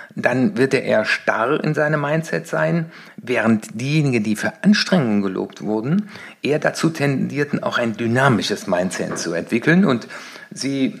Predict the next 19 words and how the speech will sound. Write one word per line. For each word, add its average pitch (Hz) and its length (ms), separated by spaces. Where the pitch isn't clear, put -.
vertritt - 460
die 107 140
Auffassung, 151 580
dass 110 220
das - 340
Growth 110 560
Mindset 143 560
auf 110 160
jeden 117 260
Fall 131 380
eine 104 840
Grundvoraussetzung 110 1040
für - 100
Erfolg 110 380
ist. - 240
Wie 139 140
kann 143 220
man 147 120
das, - 400